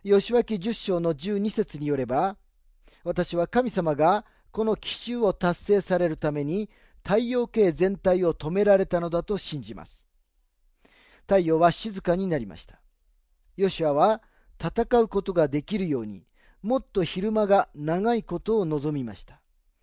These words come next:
そこで神様は太陽系を止められ、太陽の熱を氷で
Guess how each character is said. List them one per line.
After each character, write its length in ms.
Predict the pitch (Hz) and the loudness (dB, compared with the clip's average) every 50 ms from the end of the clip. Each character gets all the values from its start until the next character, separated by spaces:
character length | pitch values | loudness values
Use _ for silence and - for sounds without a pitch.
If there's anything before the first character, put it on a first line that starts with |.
| _ _ _ _ _ _ | _ _ _ _ _ _
そ 160 | - - 202 180 | -10 -8 -6 -4
こ 120 | - 240 | -2 -2
で 120 | 220 240 233 | 0 0 0
神 220 | - 247 262 240 | 0 0 -2 0
様 260 | - - 160 156 147 | -2 -2 -2 0 2
は 200 | 139 151 165 175 | 2 4 2 2
太 220 | - - - 196 214 | 0 0 0 2 2
陽 260 | 190 202 226 202 - | 2 2 2 2 2
系 200 | - - 180 175 | 0 0 0 2
を 120 | 156 147 | 0 0
止 120 | - 147 147 | -2 -4 -4
め 120 | 160 160 | 0 0
ら 100 | 151 143 | 0 0
れ、 260 | 123 117 110 95 - _ _ _ _ _ _ _ _ | 0 -2 -6 -8 -12 _ _ _ _ _ _ _ _
太 160 | - 233 254 | -2 0 0
陽 240 | 262 240 214 180 165 | 2 2 0 0 0
の 100 | 160 156 | 0 0
熱 340 | 156 160 160 - - - 170 | 0 -2 -2 -2 -4 -2 0
を 200 | 175 180 151 - _ _ _ _ - - | 2 0 0 -2 _ _ _ _ -6 -2
氷 220 | 254 247 202 170 | 0 0 2 2
で 200 | 175 202 - - | 2 2 0 -2